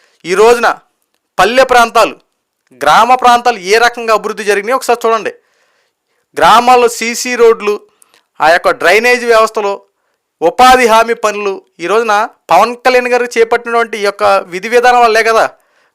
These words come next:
గతంలో లేనంత విధంగా ఈ రోజున గ్రామాలలో ఉపాధి హామీ పనులు రెట్టింపు వేగంతో వాళ్ళకి దొరుకుతా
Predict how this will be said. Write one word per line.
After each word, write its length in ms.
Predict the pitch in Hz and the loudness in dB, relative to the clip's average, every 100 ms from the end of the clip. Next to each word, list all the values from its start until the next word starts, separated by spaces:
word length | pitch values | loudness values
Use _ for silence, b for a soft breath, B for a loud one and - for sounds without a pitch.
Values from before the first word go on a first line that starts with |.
| 139 | _
గతంలో 460 | 165 180 254 254 254 240 | 0 2 0 2 2 2
లేనంత 400 | 233 233 233 233 202 | 2 0 0 -2 -2
విధంగా 280 | 220 240 226 | -2 -2 -2
ఈ 20 | 220 | -2
రోజున 240 | 226 226 214 220 b b b 131 | -2 -4 -6 -10 b b b -4
గ్రామాలలో 600 | 147 190 233 240 240 233 214 | 2 4 4 2 2 2 -2
ఉపాధి 340 | 214 233 233 214 | 0 0 0 -2
హామీ 260 | 214 220 226 | -2 -2 -6
పనులు 240 | 220 208 214 196 | -8 -6 -6 -6
రెట్టింపు 340 | 190 254 233 226 | -10 -14 -10 -4
వేగంతో 360 | 226 226 226 226 | -2 -4 -6 -4
వాళ్ళకి 200 | 214 190 | -2 -4
దొరుకుతా 260 | 202 214 | -8 -4